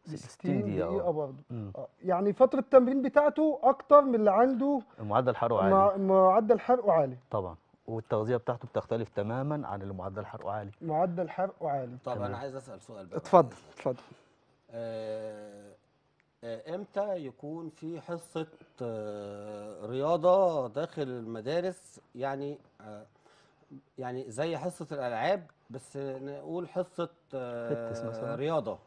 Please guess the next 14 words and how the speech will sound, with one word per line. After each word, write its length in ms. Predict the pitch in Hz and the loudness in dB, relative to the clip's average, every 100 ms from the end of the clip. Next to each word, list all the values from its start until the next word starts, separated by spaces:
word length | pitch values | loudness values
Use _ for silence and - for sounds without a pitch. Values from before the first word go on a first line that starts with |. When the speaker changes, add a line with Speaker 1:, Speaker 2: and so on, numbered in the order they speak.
| - | 2
Speaker 2:
آه. 260 | 175 156 135 _ - | 6 6 4 _ -14
Speaker 3:
حصة 280 | 147 165 139 | -10 -10 -8
رياضة 380 | 139 160 139 117 | -6 -4 -4 -6
اللي 160 | 107 | -8
هي، 400 | 120 147 139 117 - - _ _ _ _ _ _ _ - | -8 -6 -4 -4 -8 -20 _ _ _ _ _ _ _ -10
اللي 180 | 120 170 | -4 -2
هي 60 | |
كونغ 340 | 175 175 165 135 | 0 0 0 -2
فو، 420 | 127 160 175 170 | -2 -2 0 0
اللي 140 | 123 127 | -2 -4
هي 180 | 156 151 | -4 -4
ال-، 840 | 135 127 123 113 113 113 113 113 113 113 | -4 -6 -8 -8 -8 -8 -10 -10 -10 -8
Speaker 1:
سويدي. 280 | 120 117 117 - | -6 -6 -8 -12
Speaker 3:
آه، 280 | 120 120 117 | -14 -14 -14